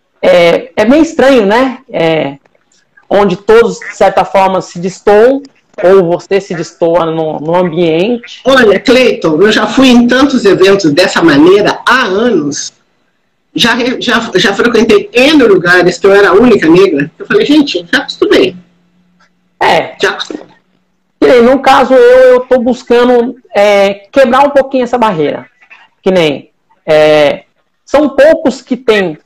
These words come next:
Speaker 1: um empreendimento e parte pro próximo nível. O que seria o próximo nível? Disputar com as grandes empresas de pé de igualdade. Então,
Speaker 2: Não, mas sabe o
Speaker 1: nessa
Speaker 2: que eu acho?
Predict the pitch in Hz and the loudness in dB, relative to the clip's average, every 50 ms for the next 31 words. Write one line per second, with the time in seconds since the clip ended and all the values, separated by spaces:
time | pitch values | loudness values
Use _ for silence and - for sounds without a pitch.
0 | _ _ _ _ _ _ _ _ _ _ - 208 214 233 247 240 233 254 240 240 | _ _ _ _ _ _ _ _ _ _ -4 -2 0 0 0 2 2 2 2 2
1 | 233 196 220 202 185 185 196 226 233 233 269 247 247 294 _ _ - 220 214 214 | 2 2 0 0 0 0 0 0 -2 -2 -4 -6 -6 -6 _ _ -6 -6 -6 -6
2 | _ _ _ _ - 240 269 277 277 - - - 233 - - 240 233 240 - 233 | _ _ _ _ -4 -2 -2 -2 -4 -6 -8 -8 -6 -2 0 -2 0 -2 -2 -2
3 | 220 202 185 170 147 143 175 196 - - 330 - - 285 262 247 247 254 233 220 | -2 0 0 -2 -2 -2 -4 -4 -2 -2 -2 0 0 2 2 2 2 2 0 0
4 | 220 - 220 208 208 180 165 143 151 - - _ _ _ - 202 262 349 339 - | 0 -2 -4 -4 -2 -2 -2 -2 -4 -8 -10 _ _ _ -8 -2 -2 -2 -2 -2
5 | - 302 - 254 254 269 262 - 269 269 247 196 160 175 214 240 262 247 254 294 | -4 -4 -2 -2 -2 -2 -2 -2 -2 -2 -2 -2 -2 0 0 2 0 0 0 0
6 | 302 285 - - 208 196 202 202 196 233 269 - - - - _ _ _ _ _ | -2 0 0 2 2 2 2 2 2 0 -2 -4 -6 -18 -20 _ _ _ _ _
7 | _ 185 202 - 220 214 214 226 - 220 220 220 175 160 - - - - - - | _ -8 -6 -2 0 0 0 0 0 0 0 0 0 0 -2 -4 -6 -8 -14 -20
8 | - _ - - - _ _ - _ _ _ _ - - - - - - 320 311 | -20 _ -20 -20 -20 _ _ -20 _ _ _ _ -18 -16 -12 -6 -4 -2 0 2
9 | 330 370 349 381 370 - 415 359 392 - - 247 247 247 247 240 220 202 - - | 2 2 2 0 0 0 2 2 2 0 0 -2 0 2 2 2 0 -2 -4 -8
10 | - 185 | -6 -4